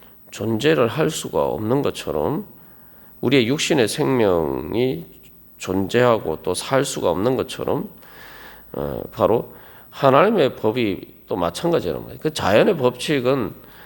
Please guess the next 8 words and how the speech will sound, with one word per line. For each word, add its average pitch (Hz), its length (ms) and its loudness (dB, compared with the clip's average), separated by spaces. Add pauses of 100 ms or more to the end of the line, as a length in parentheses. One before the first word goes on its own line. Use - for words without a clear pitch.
(140)
하나님의 147 520 4
법에 110 720 0 (560)
이 127 200 0
물질 170 480 0
가운데, 101 380 4
세계 131 400 -2
가운데 101 360 0
나타나는 98 720 -2